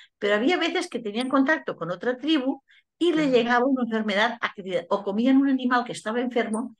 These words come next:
Speaker 1: y le llegaba una enfermedad accidental, una enfermedad que no tenían cura para ella o no tenían hierbas para ella. Y entonces sí que corrían peligro de, de que muriera toda la tribu si rápidamente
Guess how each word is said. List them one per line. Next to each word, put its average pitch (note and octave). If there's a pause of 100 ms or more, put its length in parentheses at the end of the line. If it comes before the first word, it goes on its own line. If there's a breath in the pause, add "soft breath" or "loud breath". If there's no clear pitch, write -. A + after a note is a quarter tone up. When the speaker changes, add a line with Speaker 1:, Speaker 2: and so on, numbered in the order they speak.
(240 soft breath)
Speaker 1:
y D4
le D4+
llegaba C4
una B3
enfermedad G#3+
accidental, D#3+ (340 soft breath)
una A3
enfermedad A#3
que B3+
no C4
tenían A#3+
cura G3
para E3+
ella - (220)
o F3+
no A#3
tenían A3+
hierbas G#3
para D3+
ella. - (320 loud breath)
Y B3
entonces D#4+
sí -
que B3+
corrían C4+
peligro D#4
de, G#3 (360)
de A3
que A3
muriera C4
toda B3+
la A#3
tribu E4
si -
rápidamente D4+